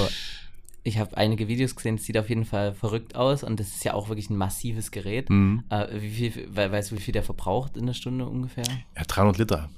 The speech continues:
Speaker 2: sind wir fast,
Speaker 1: Ja,
Speaker 2: also
Speaker 1: ist
Speaker 2: beim
Speaker 1: schon
Speaker 2: Steigflug, ne? Also wir bewegen
Speaker 1: gut.
Speaker 2: uns so zwischen zwei und dreihundert Litern im Steigflug, je nach Wetterlage, ja, je nachdem, wie, wie genährt auch die Passagiere sind, ja. <laughs> Und, äh, nee, ist schön und das ist halt, ähm, Freizeit. Also ich setze da wirklich die Freizeit sehr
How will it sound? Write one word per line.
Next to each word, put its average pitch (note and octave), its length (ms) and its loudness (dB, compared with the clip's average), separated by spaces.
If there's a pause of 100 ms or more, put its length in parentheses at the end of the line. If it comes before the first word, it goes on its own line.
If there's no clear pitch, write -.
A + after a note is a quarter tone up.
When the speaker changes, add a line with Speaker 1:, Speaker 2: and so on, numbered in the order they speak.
(120)
Speaker 2:
sind F2+ 120 -2
wir D#2+ 100 0
fast, D#2+ 280 -2
Speaker 1:
Ja, F#2 60 2
Speaker 2:
also F#2 100 2
Speaker 1:
ist D#2+ 80 0
Speaker 2:
beim F2 120 6
Speaker 1:
schon - 100 0
Speaker 2:
Steigflug, F2 400 0
ne? F#2 100 6
Also F#2 200 6
wir F2 140 4
bewegen F2+ 300 2
Speaker 1:
gut. F#2 60 6
Speaker 2:
uns E2+ 100 2
so - 80 -2
zwischen E2+ 260 0
zwei F2 220 6
und F2+ 100 4
dreihundert E2+ 240 4
Litern F#2 340 2 (500)
im F#2+ 100 4
Steigflug, F#2 480 6
je F#2 80 8
nach F2+ 260 4
Wetterlage, F#2+ 640 10
ja, F#2+ 220 10
je F#2 80 6
nachdem, F2+ 360 6
wie, F2+ 200 6 (360)
wie F#2 160 4
genährt G2+ 440 10
auch G2+ 140 8
die G2+ 120 4
Passagiere G#2 560 8
sind, A2+ 240 10
ja. F#2+ 220 10 (340)
<laughs> - 920 4
Und, G2 460 10
äh, D#2+ 240 8 (360)
nee, E3+ 180 12
ist D3 120 8
schön C#3 240 8
und G2 140 10
das G2 200 8
ist - 160 4
halt, E2 240 6
ähm, D#2+ 400 4
Freizeit. E2 340 4
Also F2 100 6
ich E2 60 6
setze G2+ 220 6
da F#2+ 40 10
wirklich F2 200 6
die - 60 6
Freizeit F#2 420 8
sehr F#2 360 10